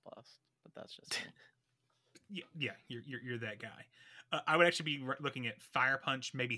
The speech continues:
Speaker 3: Thunder Punch as the secondary to give you full coverage against everything out there and no resistances.
Speaker 1: Hmm. Yeah.
Speaker 3: But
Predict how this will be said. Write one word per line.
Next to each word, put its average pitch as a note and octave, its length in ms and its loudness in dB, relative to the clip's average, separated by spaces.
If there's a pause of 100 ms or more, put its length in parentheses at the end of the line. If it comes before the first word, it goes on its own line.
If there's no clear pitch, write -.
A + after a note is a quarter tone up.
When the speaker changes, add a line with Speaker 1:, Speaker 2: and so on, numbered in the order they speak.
(100)
Speaker 3:
Thunder A2 240 -4
Punch C3+ 500 -4 (120)
as D3+ 140 -8
the C3 80 -10
secondary C#3+ 580 -2 (1000)
to C3 80 -2
give B2 160 -2
you A#2 80 -6
full C3+ 240 0
coverage B2 340 -2
against A#2+ 300 -6
everything B2 480 -2
out A2+ 180 -4
there B2+ 160 -2
and A#2 140 -4
no A2+ 100 -2
resistances. A#2 800 -8 (2250)
Speaker 1:
Hmm. G3 80 -4 (1800)
Yeah. A3 200 2
Speaker 3:
But - 80 -16